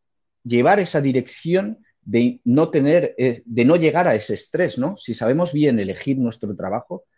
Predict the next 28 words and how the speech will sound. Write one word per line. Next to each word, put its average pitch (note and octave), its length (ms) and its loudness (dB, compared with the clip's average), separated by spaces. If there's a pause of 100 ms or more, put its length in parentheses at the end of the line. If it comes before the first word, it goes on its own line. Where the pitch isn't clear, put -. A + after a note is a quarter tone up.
(180)
si A#2+ 120 -4
sabemos C3 340 0
elegir C3+ 300 -4
bien A#2 260 -2
nuestros F#2+ 320 -12
proyectos, A#2+ 680 -6 (200)
si - 180 -2
sabemos B2 520 2
darle C#3 360 2
valores G#2+ 760 0
antes D3 440 0
de G2 120 -4
elegir F#2 520 -6
ese A2 220 -6
proyecto A#2+ 520 -4
y A2 100 -6
qué C#3 140 0
prioridades B2 760 2
vamos G#2+ 300 -2
a G2+ 80 -2
tener A2 260 -2
a F2+ 100 -6
la F2+ 140 -6
hora G#2+ 140 2
de G2 60 0
elegir F#2+ 260 -6
un F#2+ 100 -8
trabajo, A2 480 -6